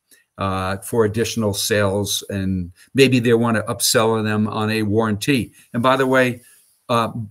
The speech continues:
Partrap also offers a, not only the dealer management, but we also offer a quotation. So if you have dealers or, uh, sales reps or O E M sales reps, you know, uh, manufacturer reps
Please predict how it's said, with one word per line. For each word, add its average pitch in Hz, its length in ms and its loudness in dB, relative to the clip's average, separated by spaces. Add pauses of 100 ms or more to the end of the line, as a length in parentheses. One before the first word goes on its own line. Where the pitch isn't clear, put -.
(160)
Partrap 196 580 4
also 147 460 4
offers 113 680 0
a, 107 400 2 (320)
not 156 200 6
only 160 200 6
the 117 160 0
dealer 139 400 4
management, 104 720 -2 (340)
but 127 200 4
we 127 100 2
also 156 380 4
offer 127 300 2
a 110 40 -2
quotation. 107 760 -2
So 110 200 -4
if 104 140 -6
you 226 140 2
have 170 340 2 (320)
dealers 190 680 6
or, 113 340 2 (320)
uh, 107 220 0
sales 160 560 2
reps 160 420 4
or 113 440 4
O 147 140 8
E 139 120 6
M 151 160 4
sales 147 460 2
reps, 143 400 4
you 127 80 -2
know, 110 160 0 (120)
uh, 107 140 2
manufacturer 123 880 -2
reps 123 420 -2